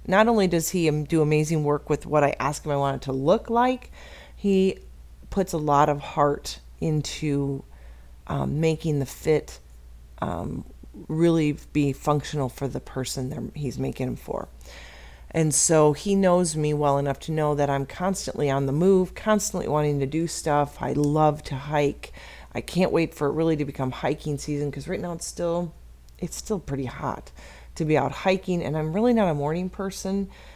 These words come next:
And by nighttime, well, it's just not smart to go out at night, um,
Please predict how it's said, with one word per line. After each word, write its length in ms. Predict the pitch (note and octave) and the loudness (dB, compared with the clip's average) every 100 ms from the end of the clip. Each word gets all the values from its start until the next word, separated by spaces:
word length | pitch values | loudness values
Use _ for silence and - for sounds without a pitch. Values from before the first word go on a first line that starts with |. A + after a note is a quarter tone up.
| - - - | -20 -8 0
And 200 | F3 D#3+ | 2 2
by 140 | E3 | 2
nighttime, 720 | E3+ F#3+ - - F3+ F3 E3 | 2 0 -2 -4 -2 -2 -2
well, 380 | - C#3+ C3+ C3+ | -2 -4 -6 -8
it's 200 | - D#3 | -8 -8
just 180 | D3+ C#3+ | -8 -6
not 160 | C3 - | -6 -6
smart 300 | - C3 C3 | -6 -6 -6
to 80 | - | -4
go 120 | C3+ | -2
out 120 | C3+ | -2
at 80 | - | -2
night, 340 | C3 C3 C3 - - | -4 -4 -6 -10 -6
um, 420 | D3 B2+ B2+ C3 | -2 -2 -2 -4